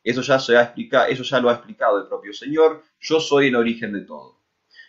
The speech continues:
De manera que para salir del enredo de este fuerte árbol, árbol bañano de la vida material, uno debe entregarse a Krishna. En cuanto uno se entrega a Krishna,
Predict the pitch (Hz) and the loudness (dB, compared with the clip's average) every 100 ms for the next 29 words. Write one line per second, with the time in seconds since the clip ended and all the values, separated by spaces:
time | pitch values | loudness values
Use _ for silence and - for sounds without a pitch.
0 | - 101 101 120 123 - 147 - 104 - | -4 -2 2 4 4 4 0 2 0 0
1 | 101 139 170 107 98 95 98 139 117 92 | -2 0 2 0 -2 -4 0 2 2 -2
2 | 101 - 98 _ 123 120 117 98 101 104 | -6 -8 -18 _ 0 0 -2 -2 -2 -2
3 | 95 92 - 107 101 90 85 95 120 120 | -6 -8 -2 0 0 -4 -6 -4 -2 -2
4 | 98 92 90 92 107 98 95 95 117 143 | -4 -8 -10 -10 -10 -10 -12 -4 2 2
5 | 151 - _ - 147 156 135 135 127 110 | 0 -8 _ -2 0 2 2 2 0 2
6 | 120 - 120 175 147 - - _ _ _ | 2 0 -4 -4 -4 -8 -20 _ _ _
7 | _ 92 92 101 95 107 104 95 92 143 | _ -10 -4 -2 -2 -4 -4 -8 0 6
8 | 143 113 107 131 - 143 139 | 8 6 2 -4 -2 -4 -6